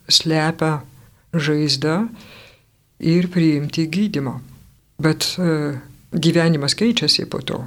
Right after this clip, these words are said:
Nu, gyvenimo kokybė yra visai kitokia po rekolekcijų ir prieš.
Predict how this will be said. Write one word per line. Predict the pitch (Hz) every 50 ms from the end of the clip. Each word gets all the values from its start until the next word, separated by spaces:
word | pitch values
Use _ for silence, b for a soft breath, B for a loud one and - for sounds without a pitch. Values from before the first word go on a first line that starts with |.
| - -
Nu, | - - 135 139 143 147
gyvenimo | - - 147 147 151 143 143 151 160 160 156 156 147
kokybė | - 147 135 131 - 151 143 127 131 123 123 143 139 - - -
yra | 156 143 143 135 131 135
visai | 147 139 - 135 131
kitokia | 131 - 139 147 180 180 180 180 - - 143 135
po | - - 151 147 143 143
rekolekcijų | 147 143 143 - - - - - - - - - - -
ir | - - 131 -
prieš. | - 135 131 127 123 - -